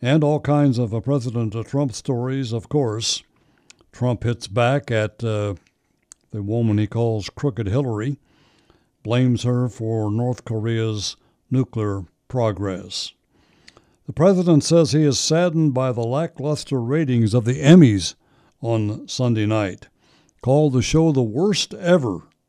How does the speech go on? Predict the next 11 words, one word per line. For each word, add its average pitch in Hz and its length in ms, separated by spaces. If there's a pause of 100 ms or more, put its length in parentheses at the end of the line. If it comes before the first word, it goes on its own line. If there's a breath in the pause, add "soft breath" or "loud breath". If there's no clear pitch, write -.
(1200)
Much 117 240
of 104 100
the 101 120
snow, 120 640
uh, 113 180
the 101 220
show 143 460
was, 113 460
uh, 107 80
devoted 107 480
to 107 260